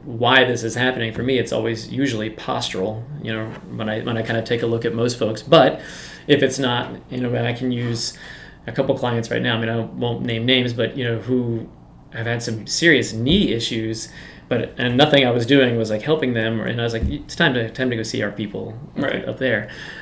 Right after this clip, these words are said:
Speaker 1: Um, I think that becomes a big <clears throat>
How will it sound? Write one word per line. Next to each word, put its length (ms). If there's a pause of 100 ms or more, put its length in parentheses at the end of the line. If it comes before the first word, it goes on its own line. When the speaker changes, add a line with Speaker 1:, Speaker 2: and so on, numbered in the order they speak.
(100)
Speaker 1:
Um, 480
I 100
think 360
that 200
becomes 300
a 40
big 540
<clears throat> 320